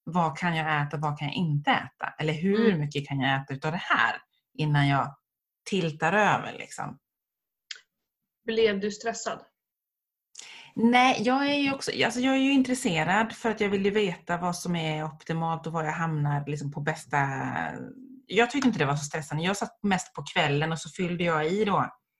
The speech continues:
Speaker 1: Ja, men om jag drack en ägglatte till frukost. Ja, men det var två råa ägg. Det var en kopp kaffe. Det var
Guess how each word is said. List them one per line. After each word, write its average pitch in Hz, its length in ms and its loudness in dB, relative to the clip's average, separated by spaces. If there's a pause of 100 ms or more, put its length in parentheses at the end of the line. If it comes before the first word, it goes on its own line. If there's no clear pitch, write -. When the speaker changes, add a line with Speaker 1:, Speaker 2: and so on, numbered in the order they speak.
(880)
Speaker 1:
Ja, 190 140 2
men 190 160 4
om 180 120 2
jag 175 120 2
drack 160 260 -2
en 156 160 -2
ägglatte 143 680 -2
till 143 180 -8
frukost. - 480 -12
Ja, 156 160 2
men 190 120 0
det 190 80 -2
var 196 140 -4 (100)
två 139 180 0
råa 143 420 0
ägg. 190 380 -2 (320)
Det 160 60 -4
var 139 200 0
en 165 220 -2
kopp 147 240 -10
kaffe. 156 560 -2 (520)
Det 147 60 -4
var - 520 -4